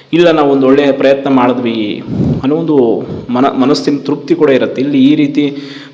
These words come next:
ಪರೀಕ್ಷೆ ಬರೆದು ನಮ್ಮ ಫಲಿತಾಂಶಕ್ಕೆ ನಾವು ಎರಡು ಮೂರು ವರ್ಷ ಕಾಯೋದಾದ್ರೆ ಯಾವ ರೀತಿಯಾದಂಥ, ಹ್ಮ್,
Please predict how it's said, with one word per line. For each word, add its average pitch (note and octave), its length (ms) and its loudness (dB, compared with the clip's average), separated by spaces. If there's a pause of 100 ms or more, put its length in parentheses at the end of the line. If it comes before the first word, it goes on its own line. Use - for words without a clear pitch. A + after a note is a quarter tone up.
ಪರೀಕ್ಷೆ D3 380 0
ಬರೆದು C#3 300 0
ನಮ್ಮ C3+ 340 2
ಫಲಿತಾಂಶಕ್ಕೆ C3+ 580 0
ನಾವು C3 180 2
ಎರಡು A#2+ 160 2
ಮೂರು C3+ 180 0
ವರ್ಷ C3 160 -2
ಕಾಯೋದಾದ್ರೆ A#2 800 -4 (520)
ಯಾವ A#2+ 240 0
ರೀತಿಯಾದಂಥ, C3 600 0
ಹ್ಮ್, B2+ 1000 -2